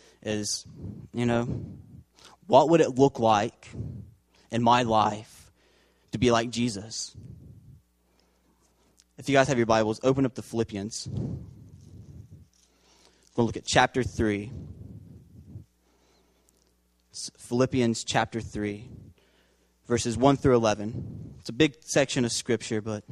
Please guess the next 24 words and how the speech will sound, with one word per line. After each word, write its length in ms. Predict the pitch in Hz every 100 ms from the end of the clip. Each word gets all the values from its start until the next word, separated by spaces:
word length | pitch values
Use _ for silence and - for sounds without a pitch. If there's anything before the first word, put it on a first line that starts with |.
| 117 - - _ _ _ _ _ _ - _
God 200 | 131 123
willing, 280 | 113 107 104
we'll 100 | 107
get 240 | 107 101
through 200 | - 101
it 80 | 104
all. 340 | 107 110 107 - - _ _ _ _ _ _ _ _ _ _ _
So 100 | -
it's 160 | - -
Philippians 480 | - 139 139 131 -
chapter 320 | 143 139 151
three. 400 | - 117 110 113 - - - - -
I'm 80 |
gonna 80 | 120
be 120 | 123
reading 240 | 127 147 143
out 120 | 127
the 200 | 120 135
E 60 | 127
S 140 | 123
V, 240 | 107 113 110
the 180 | 107 123 139
English 260 | 131 123 -
Standard. 440 | 113 107 104 101